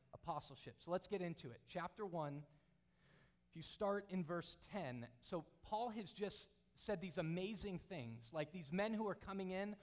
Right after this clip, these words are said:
are preaching to you a message that isn't the gospel at all. They are an anathema. Let them be condemned." What he's saying is, "Let them go to hell."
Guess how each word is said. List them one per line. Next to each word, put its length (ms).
are 100
preaching 520
to 100
you 240
a 60
message 460
that 160
isn't 240
the 80
gospel 540
at 80
all. 360
They 140
are 160
an 120
anathema. 760
Let 240
them 160
be 240
condemned." 600
What 100
he's 120
saying 280
is, 160
"Let 220
them 160
go 160
to 60
hell." 300